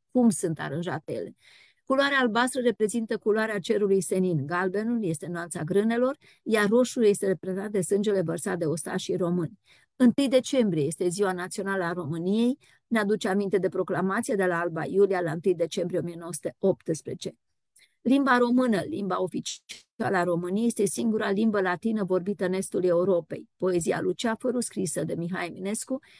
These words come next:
a intrat în Cartea Recordurilor ca fiind cel mai lung poem de dragoste, iar, uh, cu, cu nouăzeci și opt de, uh, strofe.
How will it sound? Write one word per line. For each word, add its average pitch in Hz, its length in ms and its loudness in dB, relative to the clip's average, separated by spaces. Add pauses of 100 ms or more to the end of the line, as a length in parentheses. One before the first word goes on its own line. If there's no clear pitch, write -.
a 220 120 0
intrat 233 380 2
în 226 140 2
Cartea 208 320 0
Recordurilor 214 540 0
ca 180 140 -4
fiind 208 240 -4
cel 240 160 2
mai 208 160 2
lung 202 180 4
poem 190 320 0
de 180 100 -2
dragoste, 196 600 -2 (420)
iar, 220 300 2 (200)
uh, 190 600 -2
cu, - 180 0 (120)
cu 233 100 -2
nouăzeci 220 440 4
și - 120 -4
opt - 260 0
de, 196 340 -4 (140)
uh, 180 140 0
strofe. - 640 0